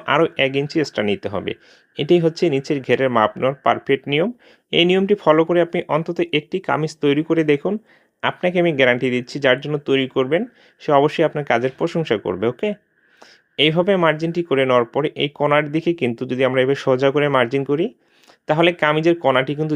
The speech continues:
ঝুলে যাবে, এই জন্য এই দিকে মিনিমাম হাফ থেকে এক ইঞ্চি আমাদেরকে ডাউন করে কাটিংটি করতে হবে। এই যে ঠিক মাঝখানে থেকে ধরে এই সাইডটি আমাদেরকে এভাবে রাউন্ড করে নিতে হবে,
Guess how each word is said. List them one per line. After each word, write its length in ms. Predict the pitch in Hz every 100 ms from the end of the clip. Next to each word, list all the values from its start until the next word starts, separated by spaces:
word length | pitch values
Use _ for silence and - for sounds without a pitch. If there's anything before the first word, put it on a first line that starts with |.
| 131
ঝুলে 200 | 113 104
যাবে, 160 | 87 82 - 131
এই 80 | 143
জন্য 160 | 165 180 -
এই 80 | 139 139
দিকে 180 | 135 185 190
মিনিমাম 380 | 185 196 151 87 - _ _ _
হাফ 160 | 131 127 -
থেকে 180 | 151 165 - 131
এক 80 | 139
ইঞ্চি 180 | 147 - 151
আমাদেরকে 240 | 131 135 123 107
ডাউন 220 | 113 127 131
করে 160 | 147 208 - _ _
কাটিংটি 400 | 131 127 135 120 113
করতে 220 | 101 - 98
হবে। 200 | 87 - - _ _ - _ -
এই 80 | 147 165
যে 60 | 196
ঠিক 120 | - 185 135
মাঝখানে 400 | 131 - 151 147 147
থেকে 160 | 131 127
ধরে 180 | 110 120 - -
এই 60 | 127
সাইডটি 260 | 131 117 143 117
আমাদেরকে 240 | 113 123
এভাবে 120 | 123 110
রাউন্ড 240 | 101 113 113
করে 120 | - 143
নিতে 160 | 139 143
হবে, 180 | 147 170